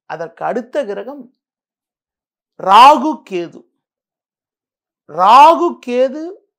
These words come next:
ஆகிய இரு கிரகங்களும் நிழல் கிரகமாகும். ராகு எந்த ராசியில்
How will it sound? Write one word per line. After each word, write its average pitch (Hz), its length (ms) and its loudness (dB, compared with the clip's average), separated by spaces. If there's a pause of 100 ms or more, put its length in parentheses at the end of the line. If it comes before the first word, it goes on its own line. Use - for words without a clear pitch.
(180)
ஆகிய 208 260 -8 (160)
இரு 202 180 -12
கிரகங்களும் 208 500 -12 (840)
நிழல் 294 580 -2
கிரகமாகும். 196 720 -6 (1080)
ராகு 262 380 2 (240)
எந்த 269 240 -8 (200)
ராசியில் 277 680 -8